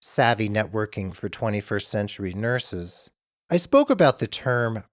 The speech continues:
branding and the notion of branding and how some nurses seem put off by that word because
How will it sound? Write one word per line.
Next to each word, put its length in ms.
branding 760
and 220
the 60
notion 440
of 160
branding 460
and 100
how 340
some 300
nurses 360
seem 280
put 280
off 360
by 160
that 240
word 560
because 400